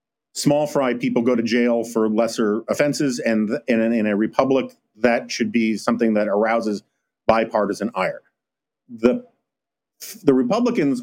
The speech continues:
are furious about how the Hillary Clinton thing was handled.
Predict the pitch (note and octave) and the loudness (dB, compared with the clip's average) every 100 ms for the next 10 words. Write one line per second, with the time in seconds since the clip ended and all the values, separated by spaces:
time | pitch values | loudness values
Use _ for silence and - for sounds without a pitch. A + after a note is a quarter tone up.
0 | - A#2+ A#2+ A#2 A#2+ - _ _ _ _ | -2 0 0 -2 -6 -14 _ _ _ _
1 | _ _ _ _ _ _ _ _ _ _ | _ _ _ _ _ _ _ _ _ _
2 | _ - C#4+ G3+ - C3 A2 A2+ - _ | _ 0 2 0 0 0 0 -2 -6 _
3 | _ _ _ D3 C3 B2 C3 B2 A#2+ A#2+ | _ _ _ 0 2 2 2 2 2 0
4 | G#2+ G2+ A2+ G2 E2+ F#2+ D#2 | -2 -2 0 0 -2 -4 -6